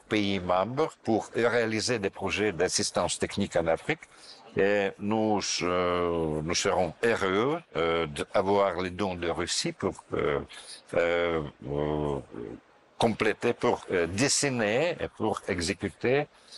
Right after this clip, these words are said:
euh, les projets communs d'assistance, euh, pour, pour les pays Afrique au niveau de,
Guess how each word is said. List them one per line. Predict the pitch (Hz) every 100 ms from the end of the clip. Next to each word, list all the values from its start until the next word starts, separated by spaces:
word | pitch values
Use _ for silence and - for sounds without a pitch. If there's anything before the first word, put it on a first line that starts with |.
| - -
euh, | 87 87 87 87 85 76 -
les | 101 113
projets | - 117 98 107
communs | 92 101 107 151
d'assistance, | 135 - - - - 123 127 -
euh, | 80 78
pour, | 92
pour | - -
les | 80
pays | - 95 92 92 - -
Afrique | 87 - 127 127
au | 85 87
niveau | 85 92 90
de, | 78 80 80